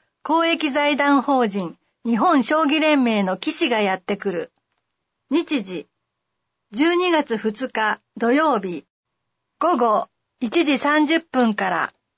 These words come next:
会場、午後一時十五分。場所、総合福祉センター、太平町、四階大会議室。対象、小中高校生、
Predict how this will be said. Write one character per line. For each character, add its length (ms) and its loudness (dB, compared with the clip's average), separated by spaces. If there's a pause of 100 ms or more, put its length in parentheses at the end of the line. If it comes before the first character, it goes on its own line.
(320)
会 300 0
場、 400 2 (520)
午 160 0
後 260 0 (160)
一 240 0
時 160 0
十 240 2
五 120 2
分。 320 -6 (1200)
場 160 -2
所、 360 0 (420)
総 360 0
合 220 2
福 260 -2
祉 180 -2
セ 180 2
ン 160 0
タ 400 -2 (640)
ー、 220 0
太 20 -4
平 300 -2
町、 420 -6 (260)
四 300 2
階 340 -2 (140)
大 240 0
会 240 0
議 140 0
室。 400 -10 (880)
対 240 0
象、 440 0 (580)
小 260 0
中 320 2
高 260 2
校 240 2
生、 400 -4